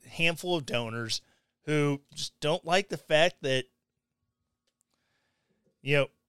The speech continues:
they haven't gotten a, quote, "return on investment," end quote. And because when, when you get some of these big donors, that's, that, it's not that they're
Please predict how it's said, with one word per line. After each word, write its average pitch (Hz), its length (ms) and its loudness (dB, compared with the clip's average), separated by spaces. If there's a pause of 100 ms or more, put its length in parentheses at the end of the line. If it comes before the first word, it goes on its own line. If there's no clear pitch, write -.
(440)
they 151 240 4
haven't 180 340 2
gotten 165 340 0
a, 151 140 -2 (340)
quote, 190 500 -2
"return 190 640 -8
on 160 220 -6
investment," 120 840 -6 (120)
end 131 300 -8
quote. - 680 -6 (1700)
And 170 400 2 (340)
because 156 380 -2 (1300)
when, 156 180 -6
when 170 200 -4
you 190 80 -2
get 240 180 -6
some 214 140 -2
of 220 60 -2
these 180 100 -2
big 139 300 -2
donors, 175 320 -2
that's, 185 220 -4
that, 180 180 -2 (500)
it's 180 260 0
not 214 460 0
that 196 240 0
they're 147 480 4